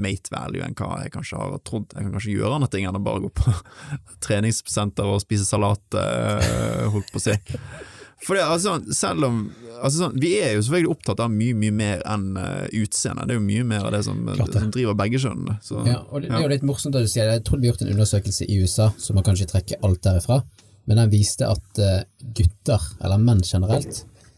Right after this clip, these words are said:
Speaker 3: de ble mer tiltrukket av sine venninner
Speaker 1: Ja. Mm.
Speaker 3: etter en viss tid hadde gått.
Speaker 1: Ja.
Speaker 3: Kontra,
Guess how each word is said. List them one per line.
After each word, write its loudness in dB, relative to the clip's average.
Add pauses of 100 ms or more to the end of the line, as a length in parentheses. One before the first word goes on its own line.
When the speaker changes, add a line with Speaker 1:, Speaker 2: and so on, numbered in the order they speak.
(120)
Speaker 3:
de 2
ble 2
mer 2
tiltrukket 0
av 2
sine 2
venninner 4 (540)
Speaker 1:
Ja. 2
Mm. -6 (100)
Speaker 3:
etter 2
en 4
viss 0 (240)
tid 2
hadde 0
gått. -4 (480)
Speaker 1:
Ja. 0
Speaker 3:
Kontra, 4